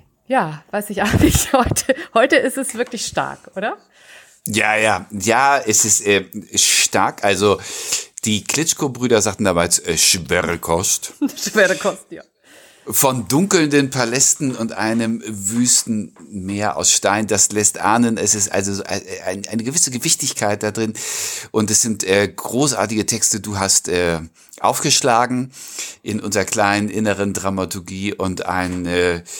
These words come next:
Speaker 2: ja, ein, ein Gedicht auf den Tisch gelegt, äh, da hab ich tief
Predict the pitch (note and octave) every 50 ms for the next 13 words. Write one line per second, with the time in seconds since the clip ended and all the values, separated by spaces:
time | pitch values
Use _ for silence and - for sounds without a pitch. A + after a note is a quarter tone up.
0 | - - - - - - - - - - G2+ B2+ C3+ B2+ A2 G#2+ A2+ A#2 A#2+ -
1 | A2 B2 B2 A#2+ A#2+ B2 G#2+ D3+ F3 E3+ - - - A#2+ A2+ A#2 - C#3 - C#3+
2 | C#3 - - D3 C3+ A#2+ A#2 A#2+ A#2+ A#2+ A#2 - - - G2+ G#2 G#2+ G#2 G#2 A2+
3 | G#2+ G2+ G2+ G#2 G#2 G#2 G2+ G2+ F#2+ F#2 G2+ - G2 F#2+ - - - - _ -
4 | - - D3+ D3+ D#3 - - - - - - - -